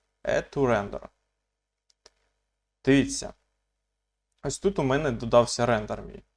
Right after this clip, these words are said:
Оцей рендер я приберу. Так, дивіться, ось мій рендер.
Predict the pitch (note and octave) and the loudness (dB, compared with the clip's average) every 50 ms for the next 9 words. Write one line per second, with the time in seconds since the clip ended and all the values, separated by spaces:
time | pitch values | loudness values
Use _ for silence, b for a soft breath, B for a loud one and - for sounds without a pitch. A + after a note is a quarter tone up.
0 | _ - - A#2+ - - B2 A2+ A2 A2 G#2+ G#2 G#2+ G2+ G2+ A2+ G#2+ G#2+ A2 - | _ -14 -12 -12 -6 -4 -2 0 0 0 -2 -4 -6 -10 -10 -8 -8 -8 -8 -10
1 | - _ _ - - G#2+ A2 A#2 B2 D#3 G3+ B3 A#3 - _ _ _ _ - - | -14 _ _ -8 -8 -6 -6 -4 -2 -2 -2 -4 -4 -8 _ _ _ _ -20 -20
2 | _ _ _ _ _ _ _ _ _ _ _ _ - - - - - - B2+ B2 | _ _ _ _ _ _ _ _ _ _ _ _ -4 -4 -4 -4 -2 0 0 0
3 | A#2 G#2+ - - - - - - A2+ G#2+ - - - - _ _ _ _ _ - | 0 -2 -6 -10 -14 -10 -4 -4 -2 -2 -4 -6 -10 -16 _ _ _ _ _ -12
4 | A2+ A2 A2 A2+ A2+ A2 G#2+ A2+ A#2 C#3+ G3 G3 | -10 -8 -6 -4 -2 -2 -2 0 0 0 0 0